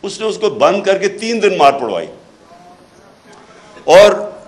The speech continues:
मैं अफसोस करने गया तो अभी ये इमरान रियाज बात कर रहा था, वहाँ ये नहीं उन्होंने कहा कि मुझे बड़ी पाकिस्तानियों से कॉल आई जब नजम सेठी को उसने मार पड़वाई नवाज शरीफ ने, उसने कहा मुझे स्ट्रोप टालबोट से कॉल आई है,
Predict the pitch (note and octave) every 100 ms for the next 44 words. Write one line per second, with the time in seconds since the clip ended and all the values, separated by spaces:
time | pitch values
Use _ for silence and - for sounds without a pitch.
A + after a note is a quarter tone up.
0 | - _ - - _ _ - A2 E3+ F#3+
1 | F3 - - - E3 F3+ F#3 F3+ F3+ D#3
2 | D#3+ D#3+ C3 - - - - _ _ _
3 | - D#3+ D#3+ D3+ E3 E3 D#3+ D3 B2+ C#3+
4 | D3 C#3 C#3 A#2 B2 B2+ B2+ A#2 B2 D3
5 | A#2 A#2 E3 D#3 C#3+ F#3 A#3 A#3 G3 F#3
6 | E3 D#3 D3+ D3+ B2 C3 C3+ A#2 D3 C#3+
7 | B2+ B2 D#3 D3 C#3+ C#3 - C3 A#2+ A2+
8 | A2+ A2 G#2+ G#2 A2+ A#2 - - - -
9 | A#2+ B2 A2 A#2 G#2+ - A#2 F#2+ - -
10 | G#2 A2 A2 A2 G#2+ G#2 G2+ G2+ - A2+
11 | - F2+ - _ _ - - F#3 G#3 A3
12 | A3 G#3+ A3 - F#3 A3 A3 G3+ A3 G#3+
13 | A3+ - G3+ D#3 C#3 B2 G2 E2 D2+